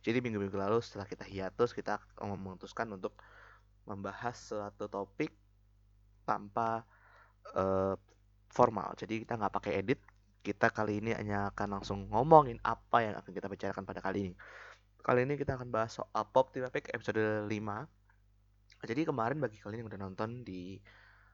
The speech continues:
Ani Plus atau bagi kalian yang belum nonton nih ya, kalau yang belum nonton, eh, mungkin bisa skip atau nggak skip episode kali ini karena mungkin aja spoiler. Eh, jadi kali ini,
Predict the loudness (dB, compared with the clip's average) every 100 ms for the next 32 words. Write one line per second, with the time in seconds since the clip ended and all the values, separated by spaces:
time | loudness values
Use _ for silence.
0 | _ -8 -6 -4 2 2 2 0 -2 -4
1 | -2 0 0 -4 -10 -8 -6 -6 -6 -8
2 | -8 -4 -2 -2 -2 -2 0 0 -2 -18
3 | -20 -20 -20 -8 -2 0 -2 -4 -4 -4
4 | -2 -4 -6 -8 -6 -6 -2 -4 -4 _
5 | -20 -12 -6 -4 -2 0 0 0 -4 -4
6 | -6 -10 _ _ _ -20 -20 -10 -6 -2
7 | -2 -2 -4 -4 -4 -4 -4 -10 -20 -20
8 | -20 -2 4 8 8 8 8 8 6 0